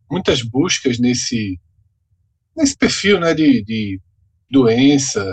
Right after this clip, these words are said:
né, luta pela vida e morte. A dubladora de Peppa Pig, tá? É, e também de uma personagem daquele seriado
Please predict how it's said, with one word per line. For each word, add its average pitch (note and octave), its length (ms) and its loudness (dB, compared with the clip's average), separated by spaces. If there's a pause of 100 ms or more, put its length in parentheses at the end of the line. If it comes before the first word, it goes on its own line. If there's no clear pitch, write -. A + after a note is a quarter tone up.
(100)
né, G#2 140 -10
luta C3+ 280 2
pela C3 260 4
vida A#2 320 -2
e A2+ 40 2
morte. A2 580 -2 (1120)
A E3 100 2
dubladora F3 600 2
de D#3+ 120 -8
Peppa F#3+ 300 0
Pig, D#3 540 -4 (540)
tá? - 240 -8 (580)
É, G2+ 800 -6 (280)
e B2 60 -14
também C#3+ 420 2
de D3 100 -2
uma D3 140 2
personagem C#3 640 2
daquele A#2+ 360 -2
seriado A2+ 800 -2